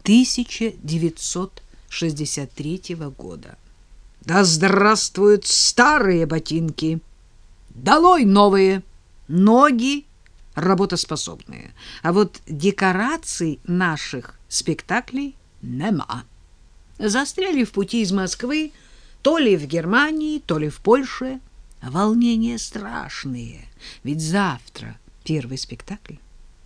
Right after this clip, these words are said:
Продолжаем, несмотря ни на какие волнения, лакомиться. О, Пари! О, Пари! В каждом из походов по Парижу нас, за редким исключением,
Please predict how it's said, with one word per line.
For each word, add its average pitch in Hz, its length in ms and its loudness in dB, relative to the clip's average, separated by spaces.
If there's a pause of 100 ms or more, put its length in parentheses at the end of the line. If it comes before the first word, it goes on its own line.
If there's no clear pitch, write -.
(640)
Продолжаем, 285 600 4
несмотря 220 680 2
ни 208 220 6
на 208 100 0
какие 196 240 0
волнения, 196 640 4
лакомиться. 175 1300 0 (800)
О, 294 180 -6 (220)
Пари! 127 480 -8 (460)
О, 110 120 -18
Пари! 135 540 -6 (1120)
В - 80 -12
каждом 233 420 4
из 220 340 0
походов 196 800 2
по 156 120 -4
Парижу 180 600 -2 (280)
нас, 175 580 0 (240)
за 277 200 0
редким 185 340 2
исключением, 220 680 -2